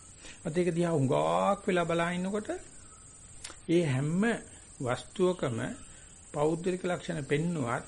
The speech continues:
ඒව හැම වස්තුවකටම ඇති පොදු ලක්ෂණ වගේක් හංගගෙන ඉන්නවා.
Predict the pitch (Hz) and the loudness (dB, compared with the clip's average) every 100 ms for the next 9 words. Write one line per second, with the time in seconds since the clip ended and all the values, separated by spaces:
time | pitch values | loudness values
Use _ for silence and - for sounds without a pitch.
0 | - - - 156 156 196 151 139 147 175 | -12 -18 -8 -4 0 2 2 0 0 0
1 | 190 143 135 - 185 180 175 180 185 185 | 0 0 -4 -4 -2 0 -2 -2 -4 -2
2 | 165 160 196 185 208 190 175 196 220 - | 0 2 0 0 -2 -2 0 -2 -2 -2
3 | 185 147 165 208 123 95 | -2 -2 -4 -4 -6 -8